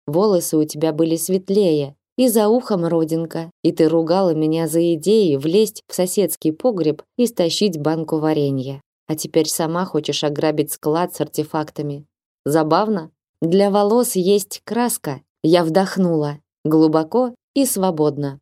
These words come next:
Родинки удаляются магией. Соседи понесли бы больший ущерб, лишившись банки варенья, нежели тайная служба из-за парочки артефактов. А я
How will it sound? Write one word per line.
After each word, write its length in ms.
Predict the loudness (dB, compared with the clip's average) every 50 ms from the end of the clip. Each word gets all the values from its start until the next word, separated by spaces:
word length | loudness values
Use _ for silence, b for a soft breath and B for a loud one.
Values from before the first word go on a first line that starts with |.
| _ _ _ _ _
Родинки 540 | 2 4 4 4 4 4 2 2 2 2 2
удаляются 680 | 2 2 2 2 2 4 4 2 2 0 0 0 0
магией. 760 | 0 2 0 0 0 -2 -4 -4 -4 -4 -4 -6 -6 -10 _ _ _ _ _ _ _ _ -2
Соседи 560 | 0 0 2 2 2 4 4 4 4 4 0
понесли 580 | 2 2 2 2 2 0 0 0 2 4 4 4
бы 200 | 4 4 2 2
больший 580 | 2 0 2 4 4 4 2 0 0 0 2
ущерб, 600 | 4 4 2 2 0 0 0 0 0 -2 -6 -18 _ _ _ 0
лишившись 640 | 2 2 2 2 0 -2 -2 0 0 0 0 0
банки 360 | 0 0 0 0 -2 -2 -2 0
варенья, 640 | 0 0 0 2 0 0 0 0 0 0 -2 -4 -8 _ _ _
нежели 440 | 2 2 4 4 4 4 2 2 2
тайная 420 | 2 2 2 4 4 4 4 2
служба 680 | 0 0 -2 0 2 2 2 0 0 -2 -2 -4 -4 -6 -6 _
из-за 300 | 0 0 2 2 0 0
парочки 500 | 0 0 0 0 0 -2 -4 -4 -2 0
артефактов. 880 | 0 0 -2 -2 -2 -4 -2 -2 -6 -8 -8 -10 -14 -14 -14 -16 -20 _ _ _ _ _ _
А 160 | -2 0 0
я 380 | 2 2 2 2 2 -2 -4